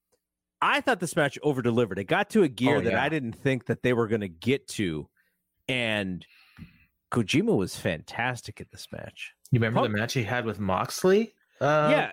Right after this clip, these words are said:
Speaker 2: uh, yeah,
Speaker 1: Yeah.
Speaker 2: like
Speaker 1: Th-, I mean, that was, that was a, was that a T V match?
Speaker 2: No, I think it was on pay-per-view. Or,
Speaker 1: Okay.
Speaker 2: uh, if it wasn't pay-per-view, it was, like, this, the go home for a pay-per-view. But
Speaker 1: Okay.
Speaker 2: yeah.
Speaker 1: So, so Punk,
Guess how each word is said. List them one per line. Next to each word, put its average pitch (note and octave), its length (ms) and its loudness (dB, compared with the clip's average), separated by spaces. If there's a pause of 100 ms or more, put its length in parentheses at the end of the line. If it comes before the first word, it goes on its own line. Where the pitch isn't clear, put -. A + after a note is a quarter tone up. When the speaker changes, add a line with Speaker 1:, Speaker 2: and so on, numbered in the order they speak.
Speaker 2:
uh, D3+ 160 -2
yeah, B2+ 360 0
Speaker 1:
Yeah. C#3+ 180 2
Speaker 2:
like G2 240 -6
Speaker 1:
Th-, E3+ 200 2
I G3+ 120 2
mean, G3 140 0
that G3+ 160 2
was, F#3 160 2 (180)
that F#3 120 2
was G3 120 -2
a, D#3+ 80 2
was C#3+ 140 -2
that G#3 140 2
a - 20 -14
T F#3+ 180 -2
V G3 140 -2
match? A3+ 400 -4 (200)
Speaker 2:
No, A#3 280 4
I A2 100 0
think C#3+ 160 0
it D#3 40 2
was D3+ 120 0
on D#3 120 2
pay-per-view. G3 440 -2 (640)
Or, B2+ 320 2
Speaker 1:
Okay. F2 200 -4 (520)
Speaker 2:
uh, C3 460 2
if D#3+ 340 0
it D#3+ 100 2
wasn't F3+ 300 0
pay-per-view, C3+ 400 0
it - 20 0
was, A2+ 140 0
like, A2+ 220 0 (120)
this, - 300 -2
the G2+ 320 2
go G#2+ 180 2
home G2+ 220 -4
for - 160 -6
a - 40 -6
pay-per-view. D2+ 520 -6
But - 120 -2
Speaker 1:
Okay. F2 240 -4 (380)
Speaker 2:
yeah. G2 220 -2
Speaker 1:
So, G3 320 2
so F3 480 4 (1500)
Punk, F3 480 -2